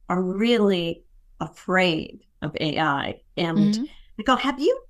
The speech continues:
Speaker 1: have you gone in and chain-, and played around with it?" And I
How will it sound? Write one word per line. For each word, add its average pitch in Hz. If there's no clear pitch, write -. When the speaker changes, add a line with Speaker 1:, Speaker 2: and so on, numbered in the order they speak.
Speaker 1:
have 277
you 508
gone 247
in 214
and 190
chain-, 185
and 170
played 175
around 165
with -
it?" -
And -
I -